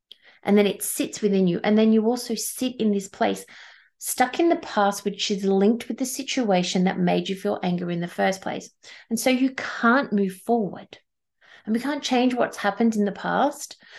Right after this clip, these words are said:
but because we can't move through some emotion that is linked to the past, we are stuck there in a way, and we're unable to move forward. So learning how to process and work through these emotions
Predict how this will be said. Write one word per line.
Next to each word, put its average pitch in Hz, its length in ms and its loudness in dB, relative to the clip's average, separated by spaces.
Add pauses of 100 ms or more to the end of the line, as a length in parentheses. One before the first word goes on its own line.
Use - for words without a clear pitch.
(160)
but 190 120 -6
because 240 360 0
we 254 160 -2
can't 220 480 0
move 214 240 6
through 233 120 0
some 214 180 -2
emotion 196 440 0
that 185 120 2
is 175 120 -2
linked 175 680 0 (240)
to 190 120 -6
the 175 120 -8
past, - 720 -2 (960)
we 226 160 4
are 302 120 2
stuck 277 420 0
there 190 240 4
in 190 80 4
a 185 60 2
way, 208 260 4
and 170 100 -2
we're 180 160 -4
unable 247 440 2
to 233 140 -4
move 214 260 2
forward. - 580 -4 (520)
So 254 200 0
learning 269 580 4
how 214 560 0
to 190 400 -4 (400)
process 240 600 2
and 196 260 0
work 190 280 2
through 262 420 -2 (200)
these 202 220 4
emotions 196 640 0